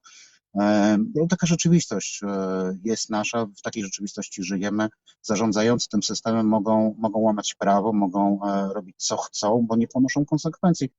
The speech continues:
Jest sprawa ulubionego mojego, e, pogotowia świętokrzyskiego, gdzie dyrektor, mm, łamiąc prawo, ponosząc,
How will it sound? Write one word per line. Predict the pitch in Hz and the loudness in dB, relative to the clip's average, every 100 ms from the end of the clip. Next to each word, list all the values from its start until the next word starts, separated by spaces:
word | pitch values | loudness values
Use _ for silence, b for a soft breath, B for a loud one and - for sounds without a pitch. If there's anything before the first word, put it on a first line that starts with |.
| B B _ | B B _
Jest | 131 - | -4 -4
sprawa | - 131 120 117 | -2 0 4 4
ulubionego | 113 110 107 110 110 | 4 4 2 2 2
mojego, | 107 101 98 | 2 2 0
e, | 104 - 104 101 98 90 | -4 -6 -10 -4 -4 -4
pogotowia | 95 110 110 101 | -6 -2 -2 -2
świętokrzyskiego, | - 92 107 107 - 107 98 120 b b b _ | -2 -4 -6 -8 -6 -2 2 0 b b b _
gdzie | 110 101 113 | -2 0 2
dyrektor, | 113 120 - 110 | 2 0 0 0
mm, | 110 107 104 101 101 98 | 0 2 2 4 2 2
łamiąc | 110 117 107 - | 2 4 2 -2
prawo, | 104 95 95 107 | 0 0 0 -2
ponosząc, | - 107 - 101 | -2 -2 -2 -6